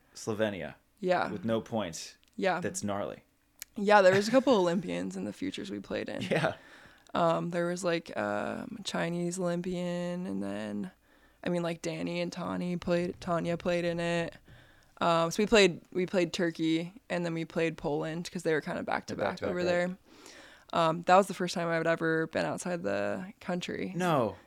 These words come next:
Speaker 2: So that
Speaker 1: Really?
Speaker 2: was really <laughs> cool
Speaker 1: That's
Speaker 2: for me.
Speaker 1: awesome.
Speaker 2: Yeah, it was really, really cool.
Speaker 1: I love this sport.
Speaker 2: It's so cool. Like, what other, I mean,
Speaker 1: Yeah.
Speaker 2: it's, like, it's very cool. Um, so you, you get to travel the world and play the sport you love,
Speaker 1: Can't
Speaker 2: so.
Speaker 1: get that at a consulting firm.
Speaker 2: You can't.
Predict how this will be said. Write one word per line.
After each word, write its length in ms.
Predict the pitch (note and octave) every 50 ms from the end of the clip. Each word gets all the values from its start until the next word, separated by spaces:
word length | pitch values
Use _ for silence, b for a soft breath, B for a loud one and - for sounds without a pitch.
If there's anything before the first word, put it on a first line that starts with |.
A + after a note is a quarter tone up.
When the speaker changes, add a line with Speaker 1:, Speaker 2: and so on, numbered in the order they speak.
| _
Speaker 2:
So 180 | _ - - F#3+
that 160 | F#3 F3+ - A#3 F3+
Speaker 1:
Really? 140 | F3 F3 E3+
Speaker 2:
was 280 | F3 F3 F#3 - - E3+
really 320 | E3+ E3 F3 E3+ E3+ E3+ F3
<laughs> 40 | -
cool 340 | - - F3 - - -
Speaker 1:
That's 180 | G#3+ G#3+ - -
Speaker 2:
for 40 | F3+ -
me. 40 | F#3+ G3+
Speaker 1:
awesome. 380 | G3+ E3+ D#3+ D3+ C3 A2+ G#2 G2
Speaker 2:
Yeah, 260 | F#3 F#3+ F#3+ F3 E3+
it 100 | D#3+ F3
was 200 | F#3+ G#3+ G#3+ F#3+ F3+
really, 220 | E3+ E3+ E3+ E3
really 160 | E3 E3 E3
cool. 180 | D#3+ - E3+ D3+
Speaker 1:
I 60 | D4
love 260 | C4 D3+ B2+ A#2+ A2
this 120 | G#2+ G#2 -
sport. 340 | - - A2 G#2+ G#2+ - B B B B B B
Speaker 2:
It's 220 | - - F4 E4+
so 220 | - - F#4 F#4+ F4+
cool. 260 | - - F#4+ F#4+ F4
Like, 220 | C4 A#3 A#3 -
what 180 | G#3+ G#3+ A3+ B3
other, 480 | - A3+ B3 B3 C#4 C4 B3+ A3+ F#3+ - - -
I 80 | - G3+
mean, 260 | G#3+ G#3 G3+ F#3+ F3+
Speaker 1:
Yeah. 200 | F3 G#3 F#3+ C#3+ - - _ _
Speaker 2:
it's, 280 | G3+ A3 G#3 - - -
like, 180 | G3+ G3+ F#3+ -
it's 220 | - G3 G#3 -
very 260 | - F3+ F3 E3+ E3
cool. 320 | D#3+ - E3+ D3 C#3 C#3 E3+ F#3+ - -
Um, 240 | F#3 F3 E3+ E3 E3
so 160 | E3+ - E3
you, 180 | D#3+ D#3+ F3 -
you 120 | - E3 E3+
get 160 | F3+ F3+ F3
to 120 | - - -
travel 380 | - - - E3+ E3+ E3 D#3
the 80 | D#3 D#3
world 340 | D3+ D3+ D3+ D#3 D3+ D3+ -
and 260 | F3 F3+ - - - - -
play 320 | - - - - A3 - G#2
the 100 | - -
sport 300 | - - _ - - A2
you 80 | G#2
love, 180 | G#2 - - G#2+
Speaker 1:
Can't 100 | G#2 G2
Speaker 2:
so. 80 | - G#2+
Speaker 1:
get 80 | G#2+ A2
that 120 | A2 A2+
at 80 | A2+ A2
a 60 | A2
consulting 480 | A2 A#2+ A#2 A2 - B2+ C3 - C#3 B2
firm. 220 | - B2 A#2 A#2 - - _
Speaker 2:
You 180 | - G3 G3+ F#3+
can't. 420 | - G#3+ A#3 C4+ D4+ D4 C#4+ -